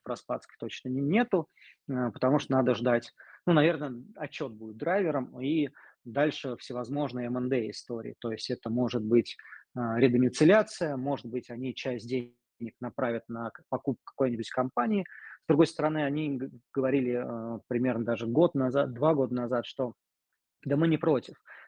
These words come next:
Вопрос, кого купить. Э, то, что нам предлагают, и там тот же самый Сибуголь, и то, что есть, э, рядом, это те же самые угли, которые есть у нас,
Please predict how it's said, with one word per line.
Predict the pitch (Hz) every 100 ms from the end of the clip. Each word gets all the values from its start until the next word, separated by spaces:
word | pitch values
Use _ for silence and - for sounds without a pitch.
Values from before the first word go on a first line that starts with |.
| _
Вопрос, | 127 160 156
кого | - 131 135
купить. | 135 - - - - - - _ 123
Э, | 120 117 -
то, | 156
что | -
нам | 143 139
предлагают, | 143 135 135 135 131 117 -
и | 120 117 117
там | - 110
тот | 147 120
же |
самый | - 120 117
Сибуголь, | 113 - 127 131 202 160 127 - - - _
и | 117
то, | - 127
что | -
есть, | 123 139 127 -
э, | 151 127 123
рядом, | 143 190 160 135 -
это | 139 127 127
те | 170 139
же |
самые | - 139 131 123
угли, | 117 147 190
которые | - - 143 123
есть | 123 - 123
у |
нас, | 120 110